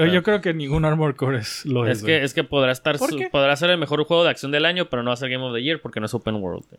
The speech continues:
Speaker 2: Esa ma-, es que no es un, un Oscar bait para Game of the Year.
Speaker 1: Ok.
Speaker 2: Ese
Speaker 1: Sí.
Speaker 2: es mi, ese es mi
Speaker 1: No sé, yo los pocos Armored Core que jugué, creo que jugué el primero. Jugué los de Play dos, güey. ¿Alguno en Play dos?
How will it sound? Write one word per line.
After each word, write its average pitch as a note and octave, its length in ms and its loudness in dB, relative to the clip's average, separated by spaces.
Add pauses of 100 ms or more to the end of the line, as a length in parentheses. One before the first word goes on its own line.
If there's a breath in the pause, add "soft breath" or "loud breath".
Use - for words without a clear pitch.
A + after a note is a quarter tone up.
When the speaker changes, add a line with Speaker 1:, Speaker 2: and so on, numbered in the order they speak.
(300 soft breath)
Speaker 2:
Esa - 160 -6
ma-, C3+ 160 -2
es C#3 160 0
que D#3 140 -2
no D3 340 2
es E3+ 400 0
un, C#3 300 0
un C#3 180 2
Oscar B2+ 420 0
bait A2 240 -2 (300)
para G2+ 140 -14
Game G2 180 -12
of F2+ 80 -14
the E2 100 -14
Year. - 140 -18 (100)
Speaker 1:
Ok. B2 200 -10 (500)
Speaker 2:
Ese C3 160 -4
Speaker 1:
Sí. C#3 60 -2
Speaker 2:
es C3+ 40 -2
mi, B2+ 140 0
ese G#2+ 80 -2
es A#2 120 -6
mi G2+ 340 -12 (920)
Speaker 1:
No E3+ 140 2
sé, E3+ 240 0
yo G3 160 2
los - 340 -2 (120)
pocos F#3+ 320 -2
Armored F#3+ 260 0
Core F3 140 -2
que E3+ 100 -4
jugué, E3 180 2
creo G#3+ 220 -2
que G3 80 0
jugué D3+ 160 2
el E3 80 0
primero. F3+ 720 0 (1200)
Jugué F3 260 2
los A#3+ 200 0
de C3+ 100 -2
Play C3+ 240 -2
dos, G#2+ 320 -6
güey. G2 120 -18 (400)
¿Alguno D#3+ 180 0
en F#3+ 60 0
Play F#3+ 160 0
dos? C4+ 340 -2